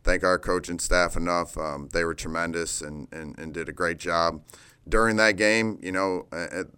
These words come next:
the great thing about it is, you know, down fourteen nothing, you know, never saw,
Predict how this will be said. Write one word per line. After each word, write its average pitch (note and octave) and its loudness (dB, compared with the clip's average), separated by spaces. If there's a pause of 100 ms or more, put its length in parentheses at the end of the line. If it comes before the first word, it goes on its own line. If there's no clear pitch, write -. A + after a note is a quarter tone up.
the G2 -2
great B2+ 8
thing A2 10
about G2 6
it F2 2
is, F2 -2
you F#2 -4
know, F2 -4
down G2+ 4
fourteen G#2 2
nothing, F2+ 0 (1080)
you F#2 -6
know, E2 -4
never A2+ 6
saw, G#2+ 6